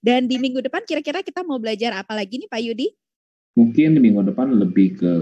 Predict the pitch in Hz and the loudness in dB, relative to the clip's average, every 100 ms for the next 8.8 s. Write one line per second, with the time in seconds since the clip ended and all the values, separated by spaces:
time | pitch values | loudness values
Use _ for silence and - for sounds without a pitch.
0 | 80 87 - 87 113 117 123 113 98 98 | -2 -6 -8 -6 0 2 2 0 0 0
1 | 95 92 98 - 98 92 92 90 85 80 | 0 -2 -6 -4 -2 -2 -4 -4 -4 -2
2 | 80 - - _ _ _ _ _ _ _ | -4 -6 -20 _ _ _ _ _ _ _
3 | - - 202 196 214 - - 262 240 - | -20 -10 -2 2 0 -2 -4 -2 -2 -4
4 | 233 226 214 240 247 285 254 240 220 226 | -4 -2 -4 -2 -6 -4 -4 -4 -4 -2
5 | 262 269 262 302 269 233 214 220 220 208 | -4 -2 -4 -4 -6 -6 -6 -8 -6 -6
6 | 240 254 226 233 233 233 240 269 220 220 | -6 -8 -8 -8 -10 -6 -4 -4 -6 -6
7 | 208 214 208 208 202 208 - 277 302 339 | -8 -6 -4 -4 -4 -6 -2 -2 -2 -2
8 | 349 294 311 392 294 277 240 320 | -2 -2 -4 -4 -4 -4 -4 -4